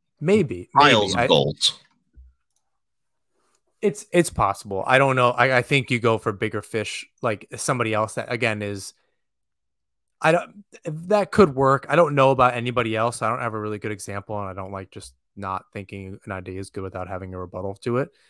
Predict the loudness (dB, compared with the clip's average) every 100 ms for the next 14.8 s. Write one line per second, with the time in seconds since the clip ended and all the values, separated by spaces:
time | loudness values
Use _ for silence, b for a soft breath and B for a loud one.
0 | _ -14 -12 -14 -12 -12 -10 -12 -10 -12
1 | -10 -8 -6 -2 -2 -2 _ _ _ -2
2 | 0 6 8 10 8 4 0 _ _ _
3 | _ _ _ -12 0 0 2 0 2 -2
4 | -4 -10 -16 -20 _ _ _ _ _ _
5 | _ _ _ _ -8 -4 -4 -4 -6 -6
6 | -2 0 0 -2 -8 -8 -6 -6 -6 -10
7 | -8 -10 -14 _ -10 -8 -8 -6 -6 -4
8 | -4 -6 -12 -10 -10 -10 -10 -10 -12 -16
9 | b b b b -8 -8 -10 _ _ _
10 | -2 2 4 4 0 2 4 4 4 4
11 | 4 2 0 -4 0 0 0 0 -2 -2
12 | -2 0 -2 -4 -6 -4 -4 -8 -8 -6
13 | -6 -4 -2 -2 -4 -6 -6 -4 -4 -4
14 | -4 -4 -8 -10 -14 -16 -18